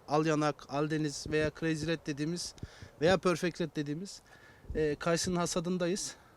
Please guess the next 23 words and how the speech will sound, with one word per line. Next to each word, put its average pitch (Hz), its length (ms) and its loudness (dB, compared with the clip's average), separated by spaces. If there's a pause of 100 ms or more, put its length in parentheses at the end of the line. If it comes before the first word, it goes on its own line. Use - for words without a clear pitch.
(120)
Bahçemiz 165 480 0
beş 180 200 2
yaşında. 143 440 -2 (280)
Beş 143 200 -4
yıl 151 80 -6
önce 147 200 -2
dikilmişti 131 480 -6
bura. 139 240 -8
Burada 160 240 -6
daha 165 180 2
önce 165 280 0
bağ 170 240 6
vardı. 147 380 -2 (520)
Tabii 180 160 -4
katma 196 360 2
değeri 202 200 6
yüksek 214 300 0
olduğu 202 200 4
için, 226 380 -4
e, 160 420 -2
daha 180 180 4
sonra 175 460 -2
meyve, 170 400 2